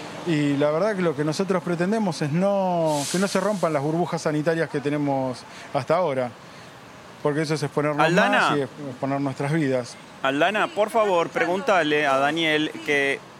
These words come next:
Speaker 2: que de-, ah, hola Daniel, tenés retorno, nos dicen. Aquí Nico Artusi te saluda, ¿cómo
Speaker 1: Hola,
Speaker 2: estás?
Speaker 1: ¿cómo estás?
Speaker 2: Bueno, muy bien, Daniel. Quería, eh,
Speaker 1: Bien, todo
Speaker 2: preguntarte
Speaker 1: bien.
Speaker 2: muy puntualmente a ver si me das tres o cuatro ejemplos concretos de ruptura de esa burbuja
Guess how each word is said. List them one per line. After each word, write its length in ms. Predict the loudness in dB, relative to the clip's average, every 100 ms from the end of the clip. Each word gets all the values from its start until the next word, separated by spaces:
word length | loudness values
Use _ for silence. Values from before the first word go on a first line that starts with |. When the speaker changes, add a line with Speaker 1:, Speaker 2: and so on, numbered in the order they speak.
| -20 -20 -10
Speaker 2:
que 160 | -2 0
de-, 160 | 0 2
ah, 200 | 4 4
hola 220 | 4 4
Daniel, 280 | 2 2 2
tenés 220 | 2 2
retorno, 360 | 2 2 0 0
nos 120 | 0
dicen. 240 | 0 -2
Aquí 220 | -4 -4 -4
Nico 180 | 0
Artusi 340 | 0 0 -4 -2
te 120 | -2
saluda, 300 | 0 2 2
¿cómo 160 | 2 0
Speaker 1:
Hola, 20 |
Speaker 2:
estás? 200 | 2 2
Speaker 1:
¿cómo 120 | 0
estás? 360 | -4 -6 -6 -12 -20 -20 -4
Speaker 2:
Bueno, 360 | 2 2 2
muy 160 | 0 0
bien, 160 | 0 0
Daniel. 240 | 0 0
Quería, 440 | 2 2 2 2
eh, 140 | 2 2
Speaker 1:
Bien, 40 |
todo 40 | 2
Speaker 2:
preguntarte 520 | 2 2 2 2 2
Speaker 1:
bien. 140 | 2 0
Speaker 2:
muy 160 | -4
puntualmente 680 | -4 -2 0 0 -2 0 2
a 60 | 2
ver 140 | 0
si 100 | -2
me 80 | 0
das 160 | 0
tres 240 | 0 -4 -4
o 80 | -2
cuatro 260 | -2 -2
ejemplos 420 | -2 -4 -4 -4
concretos 680 | -2 -4 0 0 0 0 0
de 100 | 0
ruptura 580 | 0 -6 -4 -2 2 4
de 100 | 2
esa 180 | 0 -2
burbuja 640 | 0 -2 -2 -4 -2 -2